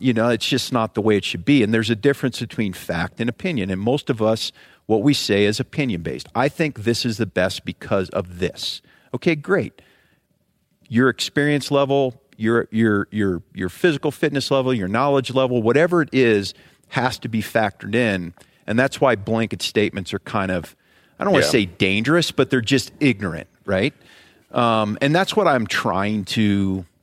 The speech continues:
Speaker 1: I'm not saying break the mold, but that's what I'm trying not to do,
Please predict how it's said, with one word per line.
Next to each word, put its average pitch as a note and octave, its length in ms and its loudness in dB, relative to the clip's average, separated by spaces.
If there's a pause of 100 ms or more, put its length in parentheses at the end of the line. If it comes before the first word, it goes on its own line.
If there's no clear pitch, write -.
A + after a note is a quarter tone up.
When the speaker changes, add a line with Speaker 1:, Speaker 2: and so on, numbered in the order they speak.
(120)
Speaker 1:
I'm D#3 120 0
not D3 180 0
saying G#2+ 240 0
break G2 300 0
the G2 60 -2
mold, F#2 280 0
but A2 120 0
that's D#3 200 2
what E3 100 2
I'm A#2+ 120 2
trying G#2 420 -2
not F#2 300 -4
to F2+ 100 -8
do, D2+ 240 -10